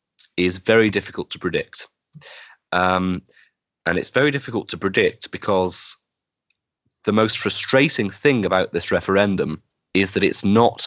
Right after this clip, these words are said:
a referendum on the, um, continued or, or otherwise membership of the European Union. It's really,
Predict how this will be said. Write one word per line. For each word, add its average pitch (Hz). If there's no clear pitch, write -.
a 95
referendum 95
on 87
the, 87
um, 80
continued 92
or, 80
or 85
otherwise 82
membership 85
of -
the 90
European 82
Union. 82
It's 92
really, 101